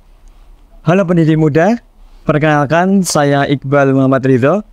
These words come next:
selaku Ketua Himpunan Mahasiswa Pendidikan Guru Sekolah Dasar Fakultas Ilmu Pendidikan dan Psikologi Universitas Negeri Yogyakarta periode dua ribu dua puluh empat ini.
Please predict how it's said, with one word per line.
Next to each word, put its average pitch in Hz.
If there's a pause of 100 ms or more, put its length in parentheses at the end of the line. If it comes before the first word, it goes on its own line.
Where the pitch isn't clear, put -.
(160)
selaku 180
Ketua 185
Himpunan 170
Mahasiswa 156 (320)
Pendidikan 143
Guru 143
Sekolah 147
Dasar 160 (260)
Fakultas 170
Ilmu 190
Pendidikan 156
dan 143
Psikologi 151 (320)
Universitas 165
Negeri 143
Yogyakarta 143 (320)
periode 160
dua 143
ribu 135
dua 127
puluh 123
empat 117
ini. 107